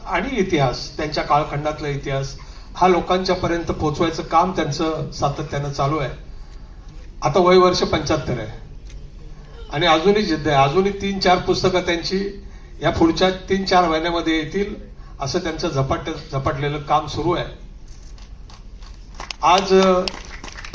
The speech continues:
हा पुरस्कार मला, मी स्वीकारतो या ठिकाणी. आनंद याच्यासाठी आहे, काही योगायोग कसे असतात पहा. एकतर वीर तानाजी मालुसरेंच्या नावाने पुरस्कार आहे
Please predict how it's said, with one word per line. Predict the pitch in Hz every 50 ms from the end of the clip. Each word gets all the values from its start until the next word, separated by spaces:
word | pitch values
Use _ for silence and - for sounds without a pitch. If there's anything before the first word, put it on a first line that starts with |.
| - - - - -
हा | - 170 175
पुरस्कार | - - - 180 185 180 - 190 185 180
मला, | 175 175 175 180 175 180 - - - - - - - - - 156
मी | 175
स्वीकारतो | 175 - 175 151 - 175 170 - - 147 139
या | 139 139
ठिकाणी. | 135 135 - 131 - 139 131 127 - - - - - - - - - - - - - - - - - - - - - - - - - - - - - - -
आनंद | 135 147 170 196 202 208
याच्यासाठी | 214 202 180 165 151 208 202 196 202 190 - 175 156
आहे, | 156 160
काही | 156 165 165 180 190 196 202 196 196 - - - -
योगायोग | 156 156 156 165 180 185 196 190 190 185
कसे | 180 - - 180 165 - 185
असतात | 175 - - 190 175
पहा. | - - - 135 135 131 139 139 - - - - - - - - - - - - - - - - - - - - - - - - - - - - -
एकतर | 165 160 151 202 202 202
वीर | 175 170 190 202 196 - -
तानाजी | 180 160 170 180 175 185
मालुसरेंच्या | 180 175 160 160 170 - 185 170 175 175 180 - - 185 175 175 175 170
नावाने | - 156 156 160 160 170 165
पुरस्कार | - 165 156 160 160 - - 160 151
आहे | 143 135 -